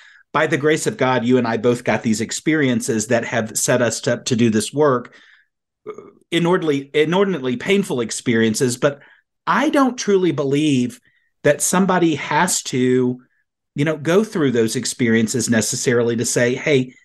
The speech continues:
this is not fulfilling for me," or, "I'm not enjoying this the way I thought I would," or, "I expected there would be more here." You know, how often do you see people come to you just because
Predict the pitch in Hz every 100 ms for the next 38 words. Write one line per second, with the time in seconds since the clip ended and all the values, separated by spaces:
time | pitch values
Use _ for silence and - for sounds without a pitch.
0 | _ 208 214 240 214 175 - 147 151 147
1 | 139 139 107 98 98 - 127 175 214 220
2 | 208 139 139 143 139 123 - 117 110 107
3 | 117 110 110 110 113 107 - - - 170
4 | 170 220 226 - - 202 202 147 151 143
5 | 127 131 123 131 147 143 123 104 98 98
6 | 98 - - _ _ _ - 160 151 147
7 | - _ _ _ _ _ _ - 269 302
8 | - 175 202 180 143 143 139 160 139 165
9 | 151 135 - 156 151 127 120 117 117 208
10 | 233 - 254 247 208 196 196 185 -